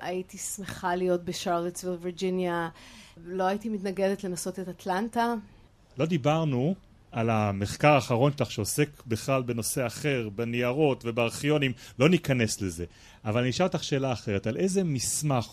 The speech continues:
Speaker 2: או מוצג מהתקופה הזו שנגעת בו, התרגשת, את יכולה לספר לנו?
Speaker 1: זה קורה כל הזמן. יש, אה, רגעים כאלה בחיים של, אה, כל היסטוריון, שאתה בארכיון, ואתה עובר נייר אחרי נייר, קופסה אחרי קופסה.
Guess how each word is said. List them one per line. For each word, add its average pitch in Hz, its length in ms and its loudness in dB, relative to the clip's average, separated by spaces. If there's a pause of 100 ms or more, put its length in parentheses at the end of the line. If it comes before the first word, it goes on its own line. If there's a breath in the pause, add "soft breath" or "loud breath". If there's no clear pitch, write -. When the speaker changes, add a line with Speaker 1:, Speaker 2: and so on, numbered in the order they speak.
Speaker 2:
או 117 80 -2
מוצג 113 560 2
מהתקופה 110 680 -2
הזו 120 360 0 (320 soft breath)
שנגעת 113 580 4
בו, 95 140 0 (340)
התרגשת, 113 440 0
את 117 60 -12
יכולה 107 200 -2
לספר 101 340 -4
לנו? 87 220 -6 (380)
Speaker 1:
זה 269 160 -4
קורה 269 280 6
כל 240 260 6
הזמן. 190 580 -2 (340 loud breath)
יש, 254 560 -2
אה, 220 220 -2
רגעים 202 420 -4
כאלה 214 420 2
בחיים 202 360 -2
של, 202 340 -6
אה, 185 180 -8
כל 208 160 -6
היסטוריון, 196 880 2 (240)
שאתה 196 340 -8
בארכיון, 185 800 0 (340)
ואתה 233 180 -6
עובר 247 240 -2
נייר 196 280 -2
אחרי 185 240 -8
נייר, 185 280 -4
קופסה - 320 -8
אחרי 185 180 -10
קופסה. 175 500 -6